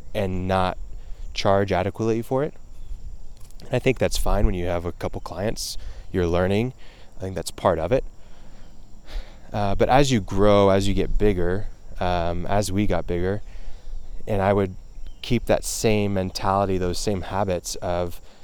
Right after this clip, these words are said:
going into just a regular update, weekly meeting, whatever it was, feeling like, "Man, I've gotta add value. Like, we're not doing enough. I've gotta earn this. We, we've gotta get their approval."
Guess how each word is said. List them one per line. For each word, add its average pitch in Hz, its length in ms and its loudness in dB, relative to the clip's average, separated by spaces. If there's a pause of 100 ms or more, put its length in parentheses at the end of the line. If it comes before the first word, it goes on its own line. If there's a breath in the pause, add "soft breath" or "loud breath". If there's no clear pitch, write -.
(240 loud breath)
going 104 220 4
into 101 340 0
just 98 240 -2
a 104 60 2
regular 107 760 2 (680 soft breath)
update, 110 560 2 (100)
weekly 110 400 -2
meeting, 101 460 2
whatever 98 340 2
it 85 80 0
was, 95 540 0 (340 soft breath)
feeling 107 360 0
like, 87 260 -2
"Man, 92 460 0 (360)
I've 110 220 -2
gotta 92 260 2
add 87 200 -2
value. 85 560 0 (420 loud breath)
Like, 87 320 -4 (760 soft breath)
we're 117 260 2
not 107 180 6
doing 95 220 2
enough. 90 380 0
I've 90 140 -4
gotta 95 240 2
earn 98 220 -2
this. - 440 -6
We, 98 160 -2
we've 95 180 -4
gotta 95 220 0
get 92 180 -4
their 90 120 -2
approval." 90 560 -4